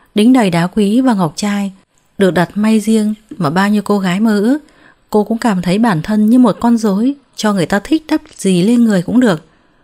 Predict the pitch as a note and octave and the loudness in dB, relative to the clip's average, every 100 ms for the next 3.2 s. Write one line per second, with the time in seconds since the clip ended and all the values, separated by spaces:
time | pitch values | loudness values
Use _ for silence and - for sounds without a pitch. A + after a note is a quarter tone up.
0 | _ _ - - F#3 F3+ F3+ F3+ G#3 - | _ _ -20 -2 0 2 0 -2 -2 0
1 | G#3+ G#3+ G#3+ A3+ - _ _ _ _ _ | 2 2 2 0 -2 _ _ _ _ _
2 | - F#3+ F3 G3 G3+ G3+ G3+ F#3+ G#3 G3+ | -8 -4 -2 -2 -2 -2 -4 -2 -2 -2
3 | G3 F#3+ | -2 -4